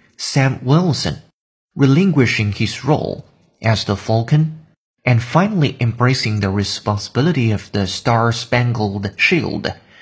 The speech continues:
Chris Evans' Steve Rogers gave him at the end of Avengers Endgame, but keeping his wings to give him some additional abilities.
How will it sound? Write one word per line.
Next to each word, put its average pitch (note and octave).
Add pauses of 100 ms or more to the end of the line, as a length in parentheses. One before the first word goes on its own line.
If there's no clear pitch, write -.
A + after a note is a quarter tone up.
(360)
Chris D3
Evans' A#2 (300)
Steve C#3
Rogers B2 (100)
gave B2+
him A2 (320)
at A2
the -
end A2
of G2+ (380)
Avengers B2 (400)
Endgame, - (760)
but C#3
keeping D#3+
his C3
wings D3+ (240)
to A#2+
give A#2+
him A2
some G2+ (120)
additional A2 (220)
abilities. A2+